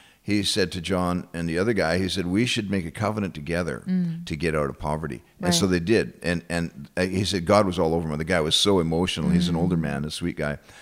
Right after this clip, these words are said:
Speaker 1: And they're on the floor crying and, and, you know, making a covenant together.
Speaker 2: Wow.
Speaker 1: And so then they came up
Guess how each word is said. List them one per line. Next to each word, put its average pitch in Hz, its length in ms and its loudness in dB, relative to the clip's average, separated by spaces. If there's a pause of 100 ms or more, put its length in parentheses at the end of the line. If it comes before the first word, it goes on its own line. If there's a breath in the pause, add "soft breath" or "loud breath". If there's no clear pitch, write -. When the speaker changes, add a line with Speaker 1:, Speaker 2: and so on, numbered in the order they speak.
(120 loud breath)
Speaker 1:
And 90 200 0
they're 101 160 6
on 131 100 4
the 127 80 2
floor 98 320 0
crying 95 680 -2
and, 85 420 -2
and, 87 440 0 (140)
you 90 80 -2
know, 85 100 -2
making 98 320 0
a 85 60 -2
covenant 107 480 -2
together. 80 480 2
Speaker 2:
Wow. 170 400 -4
Speaker 1:
And 90 100 0
so 107 140 4
then 98 180 2
they 90 100 0
came 92 220 0
up 85 140 -2